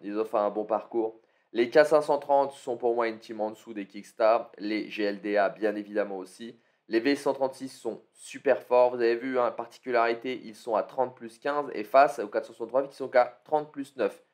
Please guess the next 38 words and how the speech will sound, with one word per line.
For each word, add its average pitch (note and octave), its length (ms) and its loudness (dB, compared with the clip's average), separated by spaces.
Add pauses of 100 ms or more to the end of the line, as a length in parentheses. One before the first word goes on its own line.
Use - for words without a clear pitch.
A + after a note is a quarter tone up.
(240)
Les F2 120 -14
V G2+ 120 -6
cent G#2 180 -6
trente-six, A2 440 -8
les F#2 60 -10
Vietnam G#2 400 -6
Victory, G#2+ 480 -4 (260)
ont F#2 80 -12
l'avantage A#2 640 4 (360)
de D3 340 6
la C3 180 6
puissance. D3 760 -2 (460)
Quatre B2+ 180 4
cent D3 200 -4
soixante-trois B2+ 720 -2
F - 100 -14
pour A#2 240 -2
moi, A#2 500 -2
ont G#2+ 140 -12
battu, A2 560 -2
regardez, G#2 720 0
les G#2 500 -6
Noah, A2 540 2
qui F#3+ 60 -14
étaient F3+ 180 -6
pas F3+ 160 2
mal, D#3 240 2
hein, A#2 160 -4
quand A2+ 140 -2
même, G#2+ 100 -8
même G#2+ 160 -10
sans G#2+ 320 -6
être G#2 220 -6
oufissime, A2+ 520 -16
ils F#2+ 120 -14
étaient F#2+ 180 -10
pas G2 160 2
mal. C3 380 2